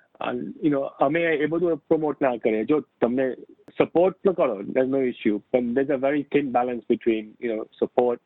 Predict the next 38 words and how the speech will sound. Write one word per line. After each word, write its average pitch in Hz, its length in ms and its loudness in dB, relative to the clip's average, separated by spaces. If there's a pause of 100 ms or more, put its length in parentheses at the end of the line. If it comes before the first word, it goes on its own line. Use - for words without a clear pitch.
(260)
and 101 100 -6
banter 110 560 -2
and 107 120 -4
abuse. 98 340 -2 (680)
અને 113 340 -2
we, 139 200 2 (180)
uh, 123 680 -2 (520)
as 131 60 0
a 135 140 -2
supportive 147 340 0
group 143 180 0
આપણે 131 200 -2
પ્રમોટ 131 380 -2
ના 117 120 0
કરીએ 104 240 0
બધું, 104 380 -4 (120)
you 107 120 -4
know, 113 120 -4
uh, 110 560 -4
and 120 120 -2
જો 131 140 2
એ 135 60 0
આપણે 127 220 -2
જોઈએ 139 380 2
કોઈ 127 180 0
કરે 117 220 0
તો 113 280 0 (420)
એ 120 40 2
લોકો 123 160 2
સાથે 127 160 -2
વાત 127 180 0
કરીને 131 340 0
કે 113 180 0 (240)
એને 117 260 0
ડિસ્કસ 120 680 0
કરીને 131 280 2
કે, 120 80 0
"Look, 113 260 -2